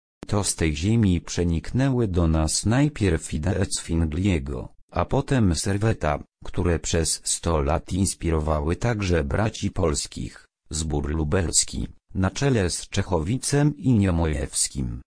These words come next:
Dopiero uchwała sejmowa z tysiąc sześćset pięćdziesiątego ósmego roku pod karą śmierci zakazała krzywienia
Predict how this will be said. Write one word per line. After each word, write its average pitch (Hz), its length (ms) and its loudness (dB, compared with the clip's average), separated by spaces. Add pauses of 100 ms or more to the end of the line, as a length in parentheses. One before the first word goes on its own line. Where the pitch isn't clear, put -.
(300)
Dopiero 139 520 2
uchwała 78 720 2
sejmowa 95 720 2
z - 120 -12
tysiąc 143 640 2
sześćset - 720 -2
pięćdziesiątego 101 920 2
ósmego 78 600 0
roku 73 380 -2
pod - 280 -2
karą 76 500 0
śmierci 101 720 0
zakazała 85 800 0
krzywienia 92 680 2